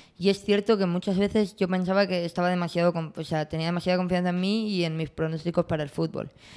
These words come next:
Y yo pensaba, "Cuando sea mayor me haré millonario haciendo esto". Pero claro, luego, mm, mi padre me dijo, "Investiga.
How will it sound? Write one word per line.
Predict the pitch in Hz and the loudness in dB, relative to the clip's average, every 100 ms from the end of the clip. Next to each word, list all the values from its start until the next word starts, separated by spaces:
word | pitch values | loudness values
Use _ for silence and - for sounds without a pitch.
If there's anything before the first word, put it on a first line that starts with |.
| - | -14
Y | - | -4
yo | 170 | -2
pensaba, | 170 160 160 156 | -2 -4 -6 -4
"Cuando | 170 160 | -4 -6
sea | 151 175 | -6 -4
mayor | 185 180 175 202 214 | -2 -2 0 2 2
me | 196 | 0
haré | 160 170 | 0 0
millonario | 180 170 160 160 143 135 - | -2 -2 -2 -2 -4 -8 -12
haciendo | 143 160 156 151 | -6 -4 0 0
esto". | 147 - - - - - - - - - - | -2 -8 -16 -16 -18 -10 -12 -10 -16 -16 -4
Pero | 160 165 | -2 2
claro, | 185 185 160 | 4 4 2
luego, | 160 175 185 202 202 202 | 0 0 0 0 -2 -8
mm, | 180 160 156 151 151 - | -10 -8 -8 -10 -12 -8
mi | 165 | -6
padre | 165 175 185 190 | 0 0 0 -2
me | 214 180 | 0 -2
dijo, | 160 - 151 - | -2 -4 -6 -6
"Investiga. | 160 156 - 160 147 - | -8 -10 -12 -14 -14 -18